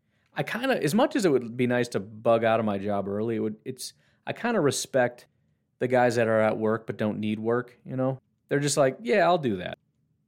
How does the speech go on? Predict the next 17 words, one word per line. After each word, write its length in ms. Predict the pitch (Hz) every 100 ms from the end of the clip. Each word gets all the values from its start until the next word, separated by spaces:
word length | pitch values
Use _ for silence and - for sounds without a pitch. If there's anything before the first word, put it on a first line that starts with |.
| -
But, 380 | 123 117 117
um, 400 | 123 113 110 110 -
I'm 80 |
gonna 120 | 143 131
do 200 | 131 117
it 180 | - - _ _ _ _ _ _ _ _ _
assuming 420 | - 123 170 147 120
you're 80 |
not 160 | 113 104
gonna 140 | 107
give 160 | 104 98
me 100 | 95
attitude 320 | 92 - -
about 240 | - 85 -
it." 240 | - - _
<laughs> 140 | _ -
'Cause, 360 | - 131 -